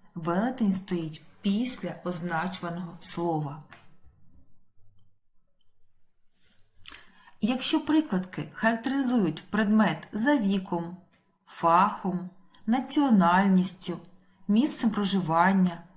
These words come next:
з означуваним словом пишемо через дефіс. Дівчина естонка, водій механік.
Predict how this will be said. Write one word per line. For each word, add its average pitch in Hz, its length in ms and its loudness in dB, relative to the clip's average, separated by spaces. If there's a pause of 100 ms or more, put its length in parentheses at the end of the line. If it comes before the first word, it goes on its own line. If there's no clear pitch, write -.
(220)
з 160 180 4 (100)
означуваним 233 960 0
словом 185 720 0 (280)
пишемо 202 640 -2
через 151 420 -6
дефіс. 151 640 -2 (520)
Дівчина 190 720 0
естонка, 185 800 -2 (960)
водій 208 680 0 (280)
механік. 170 840 0